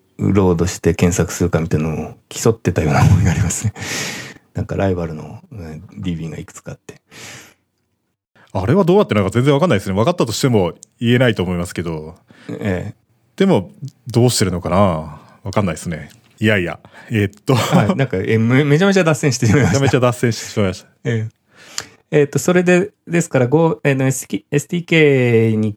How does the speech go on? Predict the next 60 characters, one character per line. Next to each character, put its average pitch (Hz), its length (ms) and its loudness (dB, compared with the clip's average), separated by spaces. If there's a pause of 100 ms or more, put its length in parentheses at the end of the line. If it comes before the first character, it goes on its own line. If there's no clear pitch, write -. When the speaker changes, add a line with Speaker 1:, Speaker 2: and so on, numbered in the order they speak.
(140)
Speaker 1:
置 - 160 -4
き - 20 -20
換 135 60 0
わ 131 80 4
る 123 60 0
も 113 80 2
の 101 60 0
と 101 80 -2
し 104 60 -4
て、 - 80 -2
ま 123 100 4
あ、 - 20 4
自 101 160 0
分 107 180 2
で 104 440 2 (420)
Go 113 100 2
を、 90 400 -2
あ 92 140 0
の、 82 80 -2
自 90 160 0
分 110 120 4
の 107 80 4
ス - 120 -6
キ 113 80 2
ー 107 40 4
ム 104 80 4
処 98 120 0
理 95 80 4
器 95 100 0
を 92 80 4
作 - 140 -6
っ - 20 -8
て 85 100 -2
み 85 60 0
た 85 140 -2
か - 60 -6
っ - 60 -16
た - 120 -16
と。 - 100 -16 (720)
そ - 240 -4
れ 127 140 2
で、 110 400 0 (100)
え 110 480 4
ー 107 60 0
っ - 20 -20
と、 - 100 -4
最 - 1200 -4
初 202 220 -2
か 196 140 0
ら 180 100 2
決 180 120 -4
め 180 140 0
て 185 140 -2
た 151 120 0
こ 113 140 0
と 113 140 0
と 113 100 0
し - 120 -4
て - 140 0
は、 113 460 4